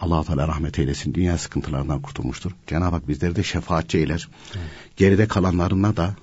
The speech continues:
Speaker 1: Allah-u Teala sabırlar ihsan eylesin. Sabrı cemil versin. Ve bizleri de onların böyle yaşayarak imanla ahirete gittiği gibi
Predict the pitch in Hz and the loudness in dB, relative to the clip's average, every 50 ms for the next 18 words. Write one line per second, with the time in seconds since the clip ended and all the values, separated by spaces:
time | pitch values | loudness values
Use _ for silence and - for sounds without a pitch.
0 | - - - 78 80 87 90 85 85 80 73 69 82 78 - - - 78 73 85 | -12 -8 -6 -4 -2 -2 -2 -4 -4 -6 -6 -6 -6 -6 -6 -6 -6 -6 -4 -4
1 | 76 80 78 73 - 71 73 - - 82 78 73 69 67 69 - - 85 85 - | -2 -2 -2 -4 -4 -6 -8 -6 -2 -2 0 0 0 0 -2 -2 -2 -2 -2 -4
2 | - - - - _ - - - - - 65 76 71 - - 71 71 80 82 80 | -6 -14 -20 -20 _ -20 -16 -10 -6 -4 -4 -2 -2 -2 -2 -2 0 0 0 0
3 | 71 71 73 71 71 - - 101 113 - - - - - - - - - - - | 0 -2 -4 -4 -6 -6 -8 -8 -8 -12 -18 -20 -20 -20 -20 -20 -20 -20 -20 -20
4 | - - - - - - - - - - - - - - - _ _ _ _ - | -20 -20 -20 -20 -20 -20 -20 -20 -20 -20 -20 -20 -20 -20 -20 _ _ _ _ -2
5 | - 92 82 82 78 69 - - 101 98 82 - - 87 85 82 69 71 90 92 | 2 4 4 4 2 0 -2 -4 -2 -2 -2 0 0 0 0 2 0 0 -2 -4
6 | - - - - - 87 90 80 78 80 80 90 90 82 71 71 76 76 69 71 | -6 -10 -18 -14 -6 -2 0 2 2 2 2 2 2 2 2 0 -2 -2 -2 -2
7 | 73 69 69 71 - - 76 73 71 78 82 - - - 78 76 80 80 78 71 | -2 -2 -2 -4 -4 -4 -4 -4 -2 -4 -6 -6 -4 -4 -2 0 0 0 0 -2
8 | 73 67 71 73 76 69 60 - 76 73 - - - - 76 67 - 67 69 - | -4 -4 -4 -6 -6 -8 -8 -8 -8 -10 -10 -8 -2 0 0 0 0 -2 -4 -6
9 | - | -8